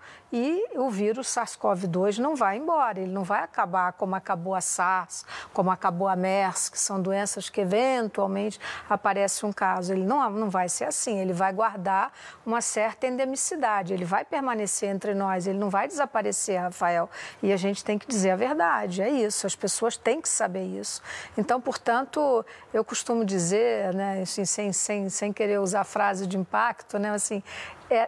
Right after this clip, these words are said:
essa é uma situação modificadora das nossas vidas, eu não tenho dúvida disso. Então, assim, as vacinas seguramente vão se aprimorar,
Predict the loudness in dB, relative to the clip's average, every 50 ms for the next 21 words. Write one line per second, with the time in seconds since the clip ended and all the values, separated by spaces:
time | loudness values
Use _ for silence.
0 | 0 0 2 2 2 2 0 -2 -2 0 0 -2 -2 -2 0 0 0 0 0 0
1 | 2 2 2 0 0 -2 -2 -2 -2 0 0 0 2 2 2 2 2 0 0 0
2 | 0 0 0 0 0 0 0 -2 -2 -2 -2 -2 -2 -2 -2 -2 -4 -2 -2 0
3 | 0 0 0 0 0 0 0 2 2 2 2 2 2 0 -2 -2 -2 -2 -4 -4
4 | -4 -4 -4 -6 -6 -8 -10 -10 -10 -10 -10 -2 -2 0 2 4 2 2 2 2
5 | 0 0 0 0 0 0 0 0 -2 -2 -2 -2 0 -2 -2 -2 -2 0 0 0
6 | 0 0 0 -2 -2 -2 -4 -4 -4 0 2 2 2 0 -2 -2 -2 -2 -2 0
7 | 0 2 2 2 2 2 2 2 2 2 2